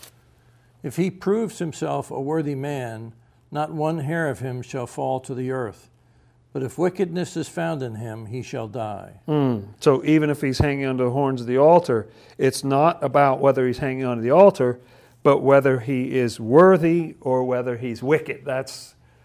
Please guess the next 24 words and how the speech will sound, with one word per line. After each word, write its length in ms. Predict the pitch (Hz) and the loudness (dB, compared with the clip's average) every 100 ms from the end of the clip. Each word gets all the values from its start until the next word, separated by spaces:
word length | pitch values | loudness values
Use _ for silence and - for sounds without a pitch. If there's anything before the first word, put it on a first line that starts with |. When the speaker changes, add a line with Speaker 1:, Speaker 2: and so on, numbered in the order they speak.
| _ - | _ -6
Speaker 2:
that's 240 | 139 135 | -6 -4
really 380 | 135 151 156 139 | -2 0 2 2
what's 260 | 127 120 | 2 2
gonna 220 | - 120 117 | 0 -4 -4
determine 800 | 135 - - 151 123 101 107 - | -8 -6 -2 0 0 -4 -8 -4
whether 240 | 123 117 | -2 0
he 140 | 113 | -4
lives 260 | 113 117 110 | -2 -4 -2
or 80 | 110 | -8
not. 200 | 104 - _ _ _ _ _ _ _ - | -8 -12 _ _ _ _ _ _ _ -6
Go 160 | 131 | -2
on. 140 | 117 - _ _ | -2 -6 _ _
Speaker 1:
So 160 | 165 143 | -6 -4
King 240 | 180 175 | -4 -2
Solomon 480 | 180 170 170 160 147 | -2 0 0 -2 -6
sent 300 | - 185 180 | -4 -4 -4
them 200 | 151 131 | -6 -6
to 120 | 143 | -8
bring 200 | 113 147 | -6 -6
him 200 | 139 139 | -6 -6
down 320 | 123 143 143 | -6 -6 -6
from 220 | 135 131 127 | -8 -10 -10
the 100 | 127 | -6
altar, 500 | 131 135 113 101 | -6 -6 -10 -12